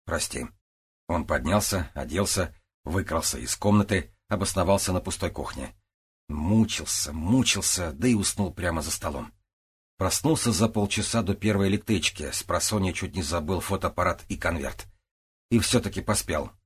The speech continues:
Утренний люд в вагоне, по преимуществу работяги, досыпал, поэтому Сергею в глаза почти тотчас бросилась не поникшая, как у большинства спящих в вагоне, фигура, а выпрямленная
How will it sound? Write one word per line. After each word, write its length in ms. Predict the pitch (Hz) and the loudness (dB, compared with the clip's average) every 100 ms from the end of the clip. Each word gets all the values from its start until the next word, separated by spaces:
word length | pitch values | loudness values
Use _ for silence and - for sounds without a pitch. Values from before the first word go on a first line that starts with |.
| _ _ _ _ - | _ _ _ _ 2
Утренний 460 | 110 117 107 101 92 | 4 6 6 6 6
люд 180 | 110 | 4
в 80 | 87 | 4
вагоне, 640 | 82 92 78 139 127 80 73 | 4 2 4 6 6 4 -2
по 160 | - | -6
преимуществу 640 | - 92 98 110 104 - 101 | -4 2 4 4 2 -2 -2
работяги, 720 | 98 110 107 104 73 73 - - | 2 2 2 0 0 -6 -10 -10
досыпал, 720 | 73 92 - 113 - 69 - _ _ _ | -8 -4 -2 -2 -2 -2 -4 _ _ _
поэтому 380 | 80 80 - 76 | 0 0 0 -2
Сергею 540 | - 78 78 107 101 | -2 -4 2 4 4
в 60 | 73 | 2
глаза 500 | 73 85 85 82 67 - _ _ _ | 0 0 2 0 -2 -6 _ _ _
почти 340 | 95 - - 104 | -2 0 0 -2
тотчас 520 | - 120 113 90 78 | 2 2 2 0 -2
бросилась 640 | 76 - - 92 85 - | 0 0 2 0 0 2
не 100 | 98 | 2
поникшая, 720 | 95 101 107 156 - - 69 | 4 6 6 6 4 0 0
как 240 | - 80 - | -2 -6 -4
у 40 | |
большинства 580 | 80 90 95 95 - 90 | -2 0 0 0 0 0
спящих 460 | - 110 90 98 82 | 0 0 0 0 0
в 60 | |
вагоне, 420 | 85 90 104 101 | 2 2 4 4
фигура, 640 | 98 - 110 139 113 76 - _ _ _ _ | 4 2 2 6 6 6 0 _ _ _ _
а 180 | 82 85 | 2 2
выпрямленная 920 | 78 95 135 90 78 78 73 69 65 | 4 4 4 4 2 2 2 0 -2